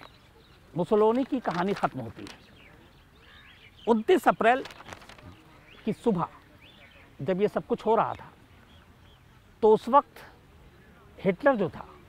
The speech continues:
वो एक बंकर में छुपा हुआ था, क्योंकि जर्मन सेना ने हथियार डाल दिए थे, बर्लिन पर कब्ज़ा हो चुका था। और कहते हैं कि उसी दिन सुबह हिटलर को मुसोलिनी की मौत की खबर मिली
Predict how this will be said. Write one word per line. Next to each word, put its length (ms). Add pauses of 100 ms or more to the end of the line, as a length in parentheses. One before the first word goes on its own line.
(560)
वो 140
एक 180
बंकर 300
में 100
छुपा 220
हुआ 180
था, 140 (680)
क्योंकि 380 (140)
जर्मन 260
सेना 260
ने 80
हथियार 320
डाल 180
दिए 140
थे, 160
बर्लिन 300
पर 100
कब्ज़ा 280
हो 120
चुका 260
था। 180 (1400)
और 100
कहते 280
हैं 180
कि 320 (560)
उसी 220
दिन 200
सुबह 300 (600)
हिटलर 320
को 220
मुसोलिनी 540
की 160
मौत 300
की 80
खबर 260
मिली 220